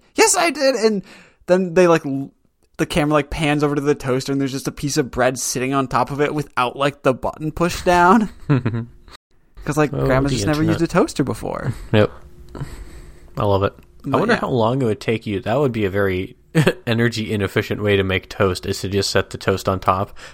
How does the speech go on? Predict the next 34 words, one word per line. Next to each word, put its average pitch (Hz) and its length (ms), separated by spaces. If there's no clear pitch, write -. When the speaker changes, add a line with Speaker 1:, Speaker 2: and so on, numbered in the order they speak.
Speaker 2:
and 104 220
however 107 460
it 104 100
<laughs> 110 120
manages 113 320
to 123 120
convect 104 500
heat 107 360
<laughs> - 0
Speaker 1:
Oh, 151 140
it'd 160 140
be 190 80
Speaker 2:
upward 151 240
through 117 260
the 107 80
slots. 110 580
Speaker 1:
You'd 190 140
have 226 100
to, - 80
like, 277 160
frequently, 185 640
like, 151 200
rotate 135 480
it 117 200
too, 139 240
or 113 60
else 117 180
you'd 135 100
get 127 140
just 104 80
Speaker 2:
Also - 220
Speaker 1:
two 143 60
Speaker 2:
that. - 140
Speaker 1:
lines. 110 600